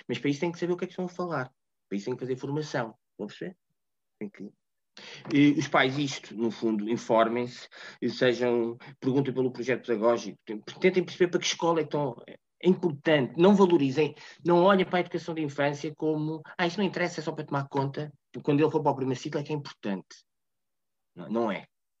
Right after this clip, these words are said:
não é de todo. É agora que começa. Primeira infância. Primeira, quer dizer que há várias. Primeira somos nós. E, portanto,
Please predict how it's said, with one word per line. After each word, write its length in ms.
não 240
é 220
de 180
todo. 240
É 140
agora 340
que 160
começa. 380
Primeira 800
infância. 880
Primeira, 680
quer 120
dizer 120
que 80
há 60
várias. 340
Primeira 500
somos 300
nós. 220
E, 60
portanto, 320